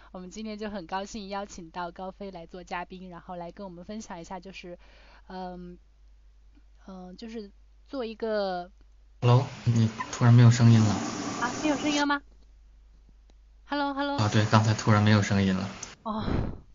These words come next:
Speaker 1: 估计我这边网络的问题吧。呃，那我继续了。那个就是跟我们分享一下，就是，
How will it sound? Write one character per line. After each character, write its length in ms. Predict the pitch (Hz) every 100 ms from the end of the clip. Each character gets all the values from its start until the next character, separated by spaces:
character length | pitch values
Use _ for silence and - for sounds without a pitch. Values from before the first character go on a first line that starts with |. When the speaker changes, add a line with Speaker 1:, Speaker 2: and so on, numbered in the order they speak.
| - - - -
Speaker 1:
估 100 | 226
计 180 | 220 220
我 220 | 202 170
这 140 | -
边 160 | 214 214
网 160 | 196 160
络 80 |
的 100 | 180
问 160 | 180 175
题 160 | - 185
吧。 160 | - - - - - -
呃， 320 | 208 190 190
那 240 | 208 214 208
我 100 | 185
继 220 | - 208
续 240 | - 226
了。 120 | 165 180 - - - - -
那 80 |
个 280 | 220 208 190
就 140 | 185 214
是 240 | 226 208
跟 120 | 254
我 60 | 247
们 140 | 208
分 180 | 254 254
享 180 | 240 175
一 60 |
下， 240 | 180 196 185
就 100 | 196
是， 380 | - 190 185